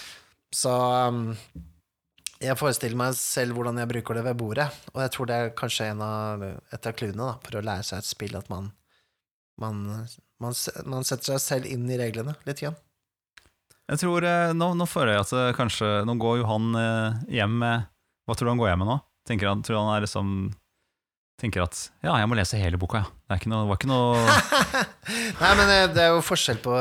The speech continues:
Speaker 1: rollespill, da. Altså, jeg
Speaker 2: Ja.
Speaker 1: mener jo at, eh, ehm,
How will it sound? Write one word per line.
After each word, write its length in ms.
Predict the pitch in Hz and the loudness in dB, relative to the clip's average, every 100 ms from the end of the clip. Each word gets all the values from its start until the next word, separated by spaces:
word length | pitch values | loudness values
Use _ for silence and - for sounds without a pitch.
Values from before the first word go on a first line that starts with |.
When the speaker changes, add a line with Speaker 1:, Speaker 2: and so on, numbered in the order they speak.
| 127 127 123 | 4 2 2
Speaker 1:
rollespill, 400 | 101 - 156 175 | -2 -4 -2 -2
da. 60 | - - | -4 -10
Altså, 240 | - 139 | -6 2
jeg 180 | 143 131 | 4 4
Speaker 2:
Ja. 60 | 127 | 4
Speaker 1:
mener 240 | 139 123 | 2 0
jo 80 | 117 123 | 2 0
at, 160 | 117 123 | 0 0
eh, 180 | 123 120 - - - - - - | 0 -2 -8 -18 -16 -18 -16 -8
ehm, 800 | 113 110 110 110 107 107 107 104 | -6 -4 -4 -6 -6 -6 -6 -8